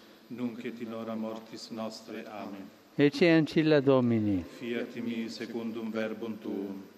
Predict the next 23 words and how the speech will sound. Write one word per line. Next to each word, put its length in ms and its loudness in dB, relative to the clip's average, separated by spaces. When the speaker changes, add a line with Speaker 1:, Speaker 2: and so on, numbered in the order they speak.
Speaker 2:
Ave 260 6
Maria, 500 6
gratia 400 6
plena, 420 6
Dominus 440 6
tecum, 420 6
benedicta 580 6
tui 160 6
mulieribus, 800 6
et 100 6
benedictus 600 4
fructus 320 0
ventris 400 4
tui, 280 4
Iesus. 420 0
Speaker 1:
Santa 600 -10
Maria, 480 -6
Mater 480 -8
Dei, 460 -8
ora 280 -6
pro 200 -8
nobis 440 -6
peccatoribus, 1000 -10